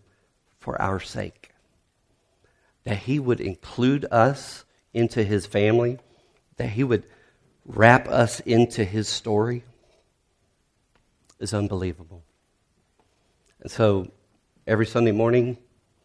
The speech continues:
we gather as his family to tell the story again and to be reminded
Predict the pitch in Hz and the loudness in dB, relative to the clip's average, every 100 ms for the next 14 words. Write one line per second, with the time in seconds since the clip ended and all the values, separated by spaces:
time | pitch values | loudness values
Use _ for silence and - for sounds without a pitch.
0 | _ _ _ - - 113 117 110 110 110 | _ _ _ -10 -8 2 8 8 8 6
1 | 107 104 - 104 - 104 98 95 92 87 | 4 2 -2 -8 -2 0 2 0 -6 -12
2 | _ _ _ _ _ _ _ _ _ - | _ _ _ _ _ _ _ _ _ -14
3 | - 110 104 98 - 101 98 92 87 82 | -2 2 2 0 -4 -2 0 0 -2 -8
4 | 80 _ _ _ _ _ _ _ 98 - | -10 _ _ _ _ _ _ _ -16 -12
5 | 101 110 101 101 107 107 90 87 | -4 0 2 2 4 2 0 -10